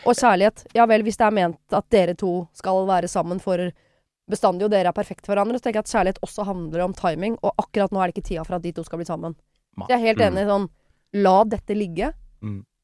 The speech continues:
Speaker 1: og, eh, s-, eventuelt om mange år kanskje det blusser opp igjen, hvis han blir singel på et eller annet tidspunkt. Men du skal ikke lure han ut av det, eller liksom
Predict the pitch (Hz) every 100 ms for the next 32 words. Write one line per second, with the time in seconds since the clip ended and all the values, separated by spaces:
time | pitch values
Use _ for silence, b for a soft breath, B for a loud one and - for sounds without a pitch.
0 | _ 214 208 208 202 196 - 202 202 190
1 | 185 190 - - - _ _ - 220 202
2 | 214 214 208 214 208 180 175 185 208 -
3 | 185 196 - - 175 170 170 - 185 202
4 | - 208 185 185 - 190 160 - 175 -
5 | 175 170 - 180 190 202 202 - 175 226
6 | 220 _ _ _ _ - 226 247 190 175
7 | 185 185 170 185 180 175 - 196 190 180
8 | 170